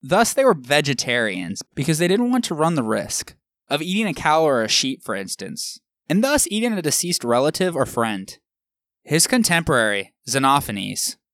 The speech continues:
more on him shortly, mocked Pythagoras' beliefs on incarnation, mentioning a story where Pythagoras interceded on behalf of a dog that was being beaten, professing to recognize in its cries the voice of a departed friend.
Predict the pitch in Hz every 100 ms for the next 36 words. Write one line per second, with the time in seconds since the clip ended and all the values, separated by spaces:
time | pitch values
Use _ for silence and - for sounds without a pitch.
0 | _ _ _ 135 147 139 120 120 104 110
1 | 107 - - - _ _ _ _ - 147
2 | 202 220 - 170 147 147 139 113 - 117
3 | 101 - 113 110 113 - 107 107 - 113
4 | 101 101 - 87 85 _ _ _ _ _
5 | - 185 220 269 240 175 - 151 147 131
6 | 113 117 131 131 131 123 - 117 113 165
7 | 147 - 143 170 131 123 117 131 127 120
8 | 110 104 101 101 98 - 104 117 110 104
9 | 113 113 98 110 110 95 95 - _ _
10 | _ _ _ _ - 151 175 185 - 156
11 | 120 120 123 139 135 131 123 110 101 -
12 | 123 113 107 95 98 - 127 113 127 127
13 | 120 107 - - 113 110 - 107 101 98